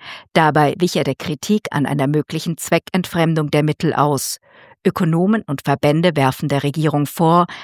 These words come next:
dass ein Großteil der Gelder nicht für zusätzliche Investitionen verwendet wird. So kommt das Institut der deutschen Wirtschaft zu dem Ergebnis, dass zweitausendfünfundzwanzig rund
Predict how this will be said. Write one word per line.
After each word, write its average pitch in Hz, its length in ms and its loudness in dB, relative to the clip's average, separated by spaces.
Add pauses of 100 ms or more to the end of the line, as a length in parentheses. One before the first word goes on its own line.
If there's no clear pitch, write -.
(100)
dass - 180 0
ein 165 180 -2
Großteil 185 540 0
der 139 140 2
Gelder 151 440 2 (120)
nicht 165 320 -2
für 180 120 0
zusätzliche 185 800 0
Investitionen 156 880 0
verwendet 147 580 0
wird. 143 240 2 (640)
So - 140 2
kommt 165 260 2
das 147 120 0
Institut 170 580 -2
der 156 80 4
deutschen 135 460 0
Wirtschaft 175 460 0
zu 147 100 -6
dem 143 160 0
Ergebnis, 160 680 0 (280)
dass 135 380 0
zweitausendfünfundzwanzig 175 1400 0 (280)
rund 175 200 2